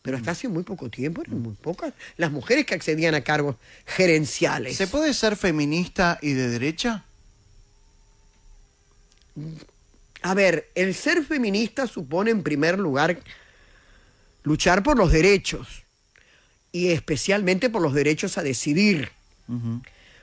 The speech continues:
Speaker 1: Cuando uno dice que defiende el derecho a decidir, por ejemplo, en el tema puntual del aborto por decisión de la mujer,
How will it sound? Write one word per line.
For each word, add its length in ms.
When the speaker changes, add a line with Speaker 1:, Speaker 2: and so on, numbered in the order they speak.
Speaker 1:
Cuando 280
uno 220
dice 360
que 120
defiende 420
el 60
derecho 340
a 40
decidir, 480
por 160
ejemplo, 400
en 80
el 160
tema 280
puntual 800
del 260
aborto 560
por 260
decisión 680
de 100
la 100
mujer, 680